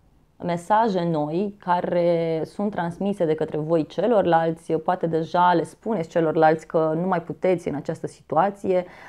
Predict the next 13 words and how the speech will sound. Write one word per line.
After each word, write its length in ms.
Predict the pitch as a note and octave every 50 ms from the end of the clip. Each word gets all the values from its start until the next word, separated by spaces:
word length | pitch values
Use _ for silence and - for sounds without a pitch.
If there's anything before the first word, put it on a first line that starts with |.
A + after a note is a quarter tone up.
| - -
poate 260 | - F#3+ F#3+ F#3 F3+ F3+
deja, 600 | E3+ E3 D#3+ D#3+ - F3+ E3+ E3 E3 E3 D#3+ D#3 D#3 -
uh, 140 | - - D#3+
spuneți 560 | D#3 - - - F#3+ F#3 F3+ E3 E3+ - -
că 300 | - - - E3+ E3+ E3+ D#3+
vă 80 | E3+ F3
doriți 340 | F3 E3 E3 E3+ E3+ E3+ -
o 60 | -
eliberare 680 | E3 E3 E3 E3 C#3 C#3 C3+ C#3 C#3 E3+ F3+ G#3 G#3
pentru 360 | G3+ G3 F3+ F#3 - - F3 F3
unii 180 | F3+ F3 F3
dintre 320 | F3 E3+ F3 E3+ E3+ E3 E3
voi. 440 | D#3 D3 E3 E3 E3+ D#3+ E3 D#3+